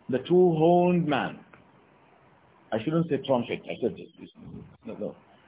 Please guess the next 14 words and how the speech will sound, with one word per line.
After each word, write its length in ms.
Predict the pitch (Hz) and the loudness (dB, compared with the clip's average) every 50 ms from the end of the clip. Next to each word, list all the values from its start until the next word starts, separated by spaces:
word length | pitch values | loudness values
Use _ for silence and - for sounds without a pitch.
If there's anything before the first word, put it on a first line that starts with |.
| _ - | _ -2
It's 180 | 135 139 127 123 | -2 -2 -2 -4
horn. 380 | - 139 151 160 117 87 - - - - _ _ _ _ _ _ _ _ _ _ _ _ - | 2 2 4 4 2 0 -6 -12 -18 -20 _ _ _ _ _ _ _ _ _ _ _ _ -14
Because 240 | 110 - 139 139 139 139 - | -6 -4 -4 -4 -4 -2 0
trumpet 380 | 156 160 180 180 175 165 143 131 - - | 0 0 2 2 0 -2 -2 -2 -6 -6
is 160 | 127 127 113 | -6 -6 -2
the 100 | 131 123 | 0 2
one 360 | 123 131 139 139 143 139 139 | 4 4 4 4 2 0 0
we 80 | 131 120 | -2 -4
blow, 520 | 101 95 92 120 123 127 123 123 123 - - - _ _ _ _ _ | -4 -6 -4 0 2 2 2 2 0 -2 -12 -20 _ _ _ _ _
the 120 | 113 117 - - 131 | -6 -4 -2 -2 -2
angel 280 | 135 139 131 123 120 | 0 0 0 -2 -2
blows. 460 | 107 92 117 117 117 107 98 92 87 - - - _ _ _ _ - - - 110 92 - 101 85 - - - - - _ - - 120 113 110 113 120 117 135 131 - 107 107 - 113 98 - - - 85 - _ _ - _ _ _ _ 160 143 - - 107 - _ _ _ _ _ _ _ _ _ - | -4 -4 -2 0 0 0 0 -2 -6 -10 -16 -20 _ _ _ _ -18 -12 -12 -12 -14 -12 -18 -18 -18 -18 -20 -20 -20 _ -6 -4 -2 0 0 0 0 -2 -4 -6 -6 -8 -8 -8 -10 -10 -10 -14 -14 -14 -14 _ _ -20 _ _ _ _ -18 -18 -16 -18 -20 -20 _ _ _ _ _ _ _ _ _ 2
So 120 | 165 165 156 | 2 4 6
Dhul 200 | 143 220 269 | 6 4 4